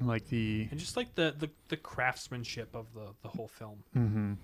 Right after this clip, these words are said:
Speaker 1: Yeah, like the,
Speaker 2: And
Speaker 1: uh, historically accurate uniforms. I mean, I'm I'm not, like, that kind of history buff where I wasn't, like, microanalyzing all their uniforms to make sure that this and that and the other thing was absolutely correct. But,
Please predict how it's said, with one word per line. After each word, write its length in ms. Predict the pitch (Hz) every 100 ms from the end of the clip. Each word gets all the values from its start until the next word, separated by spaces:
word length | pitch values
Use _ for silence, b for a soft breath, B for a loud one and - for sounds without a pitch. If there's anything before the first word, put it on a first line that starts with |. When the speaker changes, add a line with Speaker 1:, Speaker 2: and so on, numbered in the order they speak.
| b b b b _ B B B B
Speaker 1:
Yeah, 280 | - 113 104
like 280 | 113 113 107
the, 400 | 127 113 117 123 - - _ _ _ _ _ -
Speaker 2:
And 220 | 113 107
Speaker 1:
uh, 20 | 117 -
historically 540 | 131 - 123 110 123
accurate 380 | 113 107 120 113
uniforms. 640 | 110 107 - 117 110 107 -
I 60 |
mean, 120 | 120
I'm 180 | 110 117 - B B B B
I'm 140 | 135 131
not, 280 | 120 117 131
like, 180 | 117 110
that 320 | 120 120 - 123
kind 200 | 123 110
of 60 | 107
history 260 | 107 -
buff 300 | 107 107 98
where 120 | 120
I 60 | 107
wasn't, 320 | 107 104 117
like, 180 | 110 107
microanalyzing 1160 | 113 110 107 123 110 110 110 113 113 110 117 117
all 100 | 113
their 100 | 113
uniforms 500 | 110 110 113 117 110
to 60 |
make 200 | 113 107
sure 180 | - 113
that 180 | 113 123
this 200 | 113 104
and 100 | 120
that 60 | 113
and 80 |
the 60 | 110
other 160 | 110 107
thing 240 | 123 113
was 180 | 110 110
absolutely 480 | 110 - 131 123 120
correct. 380 | - 123 110 -
But, 280 | 143 131